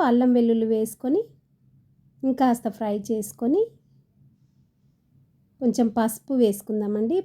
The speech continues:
పసుపు, కారము, తగినంత ఉప్పు వేసి కొంచెం వేగనివ్వాలండి ఈ మసాలాను. కొంచెం వేగిన తర్వాత వాటర్ పోసుకోవాలండి. మనం ఎప్పుడు ఇలా ఫ్రై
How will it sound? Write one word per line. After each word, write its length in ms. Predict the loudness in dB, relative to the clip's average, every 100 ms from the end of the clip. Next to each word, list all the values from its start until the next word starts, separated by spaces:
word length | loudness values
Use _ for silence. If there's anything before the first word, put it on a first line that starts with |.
| -4
పసుపు, 420 | -6 -6 -8 -4 -2 -4 _ _ _ _ _ _ -2
కారము, 540 | 0 2 2 2 0 0 -6 _ _ _ _ _ -4
తగినంత 480 | -2 0 0 0 -2 -2
ఉప్పు 360 | -2 -6 _ -4 -4 -4 _ _ _ _ _ -4
వేసి 320 | -2 -2 -2 -4 0
కొంచెం 420 | 2 2 0 0 2
వేగనివ్వాలండి 880 | 2 2 2 2 0 -2 -2 -2 -2
ఈ 60 | -2
మసాలాను. 640 | -4 -6 -6 -6 -4 -2 -2 -4 _ _ _ _ _ _ _
కొంచెం 300 | -2 0 2 2
వేగిన 340 | 2 2 2 2 0
తర్వాత 400 | -4 -4 -4 -6 -6 -8 _ _ _ _ _ -2
వాటర్ 400 | 0 0 -2 -4
పోసుకోవాలండి. 800 | -4 -4 -6 -4 -2 -2 0 2 0 -2 _ _ _ _ _ _ _ _
మనం 140 | 2 4
ఎప్పుడు 260 | 2 0 2
ఇలా 140 | 2 0 -2
ఫ్రై 180 | -2